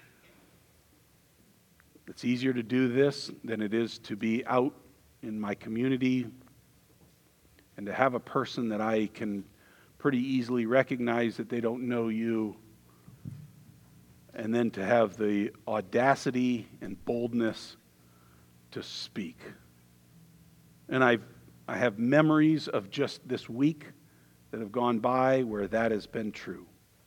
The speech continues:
So, Father, I think on behalf of all of us, but certainly for myself, I would say, would you teach me more about you? Would you help me to know who you are,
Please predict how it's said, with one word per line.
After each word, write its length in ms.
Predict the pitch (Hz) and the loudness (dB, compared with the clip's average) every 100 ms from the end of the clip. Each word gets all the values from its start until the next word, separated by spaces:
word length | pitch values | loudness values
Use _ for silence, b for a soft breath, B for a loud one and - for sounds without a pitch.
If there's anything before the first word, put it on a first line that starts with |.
| _ _ _ _ B B B _ _ _ _ _ | _ _ _ _ B B B _ _ _ _ _
So, 140 | - - | -14 -14
Father, 560 | - 139 143 156 165 - - - _ _ _ _ _ _ _ _ _ _ _ _ - b b b b b b b _ _ | 2 6 8 6 4 0 -18 -20 _ _ _ _ _ _ _ _ _ _ _ _ -20 b b b b b b b _ _
I 100 | 107 | -10
think 300 | - 156 156 | -2 0 2
on 120 | 143 | 2
behalf 340 | 127 117 135 131 | 2 4 2 2
of 120 | 117 | 4
all 220 | 127 139 | 6 8
of 100 | 135 | 6
us, 160 | 143 139 | 2 0
but 220 | 117 104 | -10 -10
certainly 340 | - 143 156 | -2 -2 0
for 160 | 139 143 | -2 0
myself, 580 | 135 139 - 98 98 - | 0 -2 -6 -8 -6 -4
I 120 | 110 | -4
would 200 | 107 101 | -6 -10
say, 440 | - 120 110 107 | -8 -4 -2 -2
would 220 | 101 101 104 | -2 -6 -6
you 160 | 107 | -10
teach 480 | - - 120 - - | -8 -8 -8 -8 -8
me 200 | 104 95 | -6 -4
more 240 | 98 104 | -6 -4
about 300 | 104 98 101 | -4 -4 -6
you? 320 | 117 101 87 80 - _ _ _ _ _ _ _ _ _ _ _ | -8 -8 -10 -14 -20 _ _ _ _ _ _ _ _ _ _ _
Would 100 | 120 | -8
you 80 | 104 | -4
help 200 | 123 131 | -4 -2
me 120 | 123 | -6
to 80 | 113 | -2
know 280 | 117 113 | 0 0
who 140 | 101 110 | -2 -4
you 260 | 104 104 | -4 -2
are, 400 | 107 104 98 87 | 2 2 0 -4